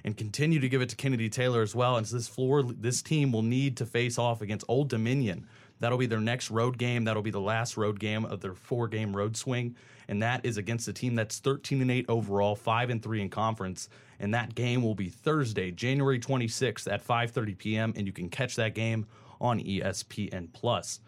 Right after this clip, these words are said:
But we're gonna take another transition to another team, and that's the Texas State men's basketball team. And I wanted to allot a lot of time for this because of perf-, performance. Um, the Texas State men's basketball team, we talked about them last week. Last, last week, they played against Marshall Thundering Herd.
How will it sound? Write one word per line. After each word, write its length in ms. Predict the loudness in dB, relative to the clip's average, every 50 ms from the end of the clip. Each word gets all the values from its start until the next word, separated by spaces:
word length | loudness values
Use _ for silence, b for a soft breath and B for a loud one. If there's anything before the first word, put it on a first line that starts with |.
| B B B B B B -2
But 200 | 0 0 0 0 -4 -2
we're 140 | 0 2
gonna 140 | 2 2 2
take 180 | 2 2 2 2
another 220 | 2 2 0 0
transition 720 | 0 0 0 0 2 2 0 0 0 2 2 0 0 0 -4 B B B B B B B B B
to 260 | 0 2 4 4 4 4
another 460 | 2 2 2 2 2 2 2 2 0
team, 320 | 0 0 2 2 2 2
and 80 | 2 2
that's 180 | 0 0 -2 -4
the 80 | -6
Texas 280 | -4 -2 -2 -4 -2 -2
State 160 | -2 -2 0
men's 200 | 0 0 0 0
basketball 420 | 0 0 0 0 0 0 -2 -2
team. 300 | 0 0 0 0 2 2
And 120 | 0 0 0
I 60 | 0
wanted 240 | 2 2 2 2 4
to 100 | 2 2
allot 260 | 4 4 4 4 2
a 60 | 2
lot 200 | 2 2 2 2
of 60 | 0
time 240 | 0 0 -2 -2 -2
for 120 | -2 -2 -2
this 160 | -2 -2 -4
because 300 | -4 -4 -2 -2 0 0
of 60 | -2
perf-, 160 | -2 -4 -4
performance. 840 | -6 -6 -6 -2 -2 0 0 0 0 -2 -2 -4 -4 -6 -6 -6 -8 -10 B B B B B B
Um, 180 | 0 2 2
the 80 | 2 2
Texas 280 | 0 0 -2 -2 0 0
State 180 | 2 2 4
men's 200 | 4 2 2 2
basketball 460 | 2 2 0 0 0 -2 0 0 0
team, 380 | 0 0 0 0 2 0 0 -2
we 160 | -4 -4 -6 -6
talked 320 | -2 0 2 2 2 2
about 200 | 2 2 2 2
them 140 | 2 0 2
last 320 | 2 2 2 0 -2 -2 -2
week. 200 | -4 -4 -4 -6 -6 -2
Last, 380 | 0 0 0 0 -2 -6 -8 -12 -6 -2
last 280 | 0 0 0 0 0 -2
week, 200 | -2 -2 0 0
they 100 | -2 0
played 220 | 0 0 0 0
against 200 | 0 0 0 0
Marshall 360 | 0 2 2 0 0 -2 -4
Thundering 360 | -2 0 0 0 2 0 0
Herd. 340 | 0 0 0 2 2 2 0